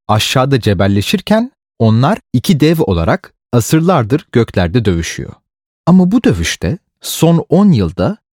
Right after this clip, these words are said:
önemli bir gelişme oldu. Rock müzik iyice alternatif mecralara çekilince popüler müziğin yeni gözdesi ve en taze sound'u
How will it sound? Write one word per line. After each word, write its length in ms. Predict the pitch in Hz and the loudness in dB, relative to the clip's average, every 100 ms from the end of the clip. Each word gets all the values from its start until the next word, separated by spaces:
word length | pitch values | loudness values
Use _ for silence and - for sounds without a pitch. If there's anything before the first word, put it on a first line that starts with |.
| - | -2
önemli 440 | 117 135 165 190 | 0 2 2 2
bir 60 | 160 | 0
gelişme 440 | 113 95 90 - | 0 0 -2 -4
oldu. 340 | 80 - - - _ _ _ _ - | -4 -6 -12 -18 _ _ _ _ -4
Rock 260 | 123 208 160 | -2 0 0
müzik 480 | 98 85 147 - _ - | 0 0 -4 -8 _ -2
iyice 380 | 160 180 185 - | 0 2 0 0
alternatif 680 | 113 113 135 139 - 175 117 | 0 0 0 0 -2 -4 -2
mecralara 560 | 95 90 87 82 85 | 0 0 0 -2 -4
çekilince 680 | - 87 85 82 80 147 214 _ _ _ | -6 -6 -2 -2 0 0 -2 _ _ _
popüler 440 | - 110 165 208 | -2 0 2 2
müziğin 360 | 196 127 120 175 | 2 2 2 2
yeni 300 | 117 123 175 | 2 2 2
gözdesi 580 | 127 95 90 80 120 170 _ - | 2 0 -2 -4 -4 -6 _ -4
ve 140 | 110 - | -2 2
en 180 | 156 208 | 2 2
taze 380 | - 98 87 87 | 2 0 0 -2
sound'u 540 | 95 82 82 127 | -2 0 0 0